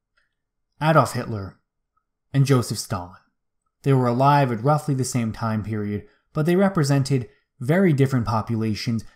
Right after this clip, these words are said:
very different countries, very different cultures. Joseph Stalin was a communist,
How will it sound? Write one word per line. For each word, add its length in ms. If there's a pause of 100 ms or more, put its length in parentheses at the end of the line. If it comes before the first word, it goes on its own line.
(200)
very 260
different 360
countries, 520
very 240
different 540
cultures. 840 (1300)
Joseph 340
Stalin 540
was 160
a 40
communist, 760